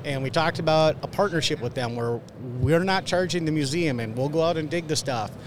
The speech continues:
and we'll go and secure financing. And we were very fortunate and got a chance to go out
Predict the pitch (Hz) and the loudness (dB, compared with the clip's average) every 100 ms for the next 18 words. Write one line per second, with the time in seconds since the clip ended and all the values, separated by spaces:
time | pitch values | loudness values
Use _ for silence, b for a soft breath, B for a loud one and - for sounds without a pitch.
0 | B B B 123 123 120 123 143 160 160 | B B B -4 -2 -2 -4 0 0 2
1 | 170 160 156 156 170 - 165 165 151 127 | 2 0 -2 -4 -2 0 0 2 0 -2
2 | 131 120 120 120 123 123 139 165 - 165 | -4 -4 -4 -4 -4 -2 0 0 0 0
3 | 151 160 143 143 143 135 156 156 147 151 | 0 -2 0 0 0 -2 -2 -2 -2 0
4 | 151 151 | 2 2